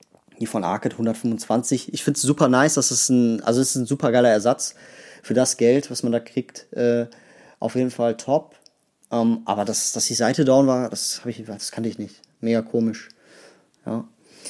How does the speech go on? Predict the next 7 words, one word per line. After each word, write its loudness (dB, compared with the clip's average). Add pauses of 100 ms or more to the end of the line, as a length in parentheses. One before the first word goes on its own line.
(1200)
Ja, 4
Freunde. -2
Ähm, 4 (240)
übrigens, 10
das 2
neue 8
Vogue-Cover 6